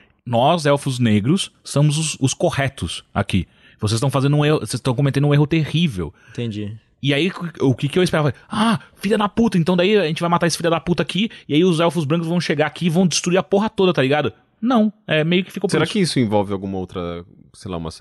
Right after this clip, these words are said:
Speaker 3: uma subquest?
Speaker 1: Eu acho que às
Speaker 3: Enfim.
Speaker 1: vezes pode rolar pro próximo jogo. Ou então,
Speaker 2: É.
Speaker 1: de novo, mais um, um
Speaker 2: É, porque fala que eles são em guerra eterna, né?
Speaker 1: É.
Speaker 2: Então pode acontecer alguma
Speaker 1: É.
Speaker 2: coisa.
Speaker 3: É,
Speaker 1: Porque
Speaker 3: mas
Speaker 1: você
Speaker 3: eu,
Speaker 1: desbalanceou,
Speaker 3: eu,
Speaker 1: né?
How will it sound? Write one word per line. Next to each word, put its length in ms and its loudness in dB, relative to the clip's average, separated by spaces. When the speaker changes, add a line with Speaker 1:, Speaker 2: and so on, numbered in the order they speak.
Speaker 3:
uma 180 -10
subquest? 560 -4
Speaker 1:
Eu 140 4
acho 180 -2
que 80 -2
às 80 2
Speaker 3:
Enfim. 60 2
Speaker 1:
vezes 100 0
pode 380 0
rolar 280 0
pro 120 -10
próximo 260 -6
jogo. 320 -12
Ou 120 2
então, 260 0
Speaker 2:
É. 100 -4
Speaker 1:
de 100 -4
novo, 360 2
mais 320 0
um, 220 2
um 260 -2
Speaker 2:
É, 80 2
porque 220 -2
fala 280 -2
que 60 -4
eles 120 -2
são 100 0
em 60 0
guerra 220 2
eterna, 520 0
né? 120 2
Speaker 1:
É. 20 0
Speaker 2:
Então 180 -4
pode 380 -4
acontecer 340 -8
alguma 160 -2
Speaker 1:
É. 60 0
Speaker 2:
coisa. 180 -4
Speaker 3:
É, 40 2
Speaker 1:
Porque 120 2
Speaker 3:
mas 120 2
Speaker 1:
você 60 2
Speaker 3:
eu, 40 -2
Speaker 1:
desbalanceou, 540 0
Speaker 3:
eu, 20 0
Speaker 1:
né? 140 -4